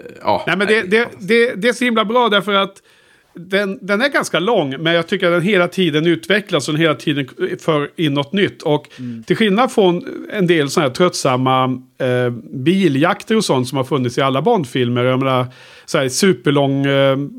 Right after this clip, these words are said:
Speaker 2: Brosnan-film, eh, scen där när han kör den här tanksen till exempel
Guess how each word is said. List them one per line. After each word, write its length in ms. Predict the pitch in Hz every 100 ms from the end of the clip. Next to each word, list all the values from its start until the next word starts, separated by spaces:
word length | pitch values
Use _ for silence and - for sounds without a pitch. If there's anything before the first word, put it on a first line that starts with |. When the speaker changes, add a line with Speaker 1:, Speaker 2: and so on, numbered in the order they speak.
| - 175
Speaker 2:
Brosnan-film, 800 | 165 180 - 139 131 151 135 131
eh, 300 | 131 151 143
scen 340 | 127 190 190 156
där 160 | 131
när 80 | 131
han 120 | 131
kör 260 | - 131 123
den 140 | 127
här 200 | 123 113
tanksen 640 | 113 147 113 98 - 131 113
till 160 | 120
exempel 540 | - - 78 78 -